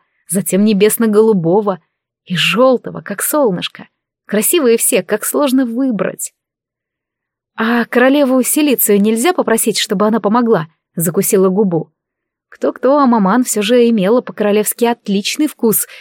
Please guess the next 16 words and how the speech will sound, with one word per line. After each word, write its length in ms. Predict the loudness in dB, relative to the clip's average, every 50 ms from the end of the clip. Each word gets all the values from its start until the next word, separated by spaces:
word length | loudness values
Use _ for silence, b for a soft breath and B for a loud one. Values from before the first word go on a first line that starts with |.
| B B
и 120 | B 0 2
умела 320 | 2 2 2 2 2 2
меня 280 | 2 2 2 0 0 0
наряжать. 560 | 2 0 0 0 -2 -6 -6 -8 -10 -16 _ _ _ _ _ _ _ _ _ _ _ _ _ _
"Нет, 500 | 0 2 2 2 2 -2 -6 -12 -18 -20 b b b b b b b b b
для 220 | 2 2 2 4
вашей 260 | 2 2 2 2 2
безопасности 840 | 2 2 2 0 0 0 0 -2 -2 0 0 -2 -2 -2 -2 -2 -2
и 60 | -2
спокойствия 720 | 0 -2 -4 -4 0 2 2 2 2 -2 -4 -2 0 0
его 240 | 2 0 2 0 2
величества 680 | 2 2 2 2 0 0 -2 -4 -8 -8 -8 -8 -10
к 160 | -12 -10 -4 0
вам 240 | 0 2 2 2
никого-никого 880 | 2 2 2 2 2 2 2 4 4 4 4 2 2 2 2 2 2 2
нельзя. 680 | 2 2 2 0 0 0 0 0 0 -2 -4 -6 -10